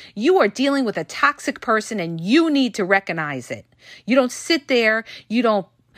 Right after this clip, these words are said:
you don't, you know, try to convince them or plead your case to them.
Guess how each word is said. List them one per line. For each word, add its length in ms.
you 140
don't, 380
you 120
know, 300
try 200
to 120
convince 600
them 200
or 80
plead 400
your 140
case 420
to 100
them. 300